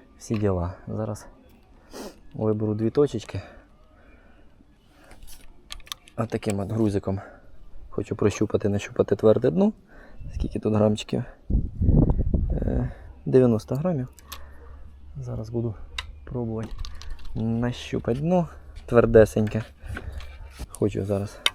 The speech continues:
цим маркерним грузиком нащупати дві точки, куди я буду закидувати. Одну, може, трошки далі, одну трохи ближе. І будемо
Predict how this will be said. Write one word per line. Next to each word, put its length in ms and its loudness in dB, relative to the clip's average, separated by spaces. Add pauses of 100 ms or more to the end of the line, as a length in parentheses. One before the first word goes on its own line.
(1120)
цим 360 10
маркерним 540 6
грузиком 480 6 (520)
нащупати 560 4
дві 140 2
точки, 380 6 (960)
куди 160 2
я 120 4
буду 220 2 (460)
закидувати. 680 2 (1080)
Одну, 220 4
може, 240 2
трошки 340 -2
далі, 240 6
одну 220 0
трохи 260 -4
ближе. 380 -2 (1600)
І 200 4 (1900)
будемо 440 0